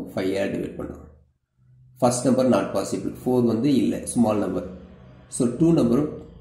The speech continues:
சேர்ந்து எடுத்துக்கோங்க. So, ஃபார்ட்டி ஃபைவ். Here, nine fives are forty-five. So, அப்போ நைன் தான் possible இருக்கு.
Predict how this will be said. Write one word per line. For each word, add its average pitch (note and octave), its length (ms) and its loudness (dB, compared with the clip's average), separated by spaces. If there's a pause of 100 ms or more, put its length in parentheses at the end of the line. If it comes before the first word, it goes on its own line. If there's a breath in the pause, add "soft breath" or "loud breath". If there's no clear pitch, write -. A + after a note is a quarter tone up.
(200)
சேர்ந்து B2 280 4
எடுத்துக்கோங்க. F#2 400 -4 (720)
So, D#3 80 2 (100)
ஃபார்ட்டி A#2+ 360 2
ஃபைவ். - 180 -6 (560)
Here, A#2 240 6 (300)
nine D#3+ 220 6 (160)
fives B2+ 340 2
are F3 80 4 (100)
forty-five. G2+ 440 0 (600)
So, - 120 -10
அப்போ C3 140 0 (100)
நைன் A2+ 260 0
தான் - 160 -4
possible - 400 -4
இருக்கு. - 180 -6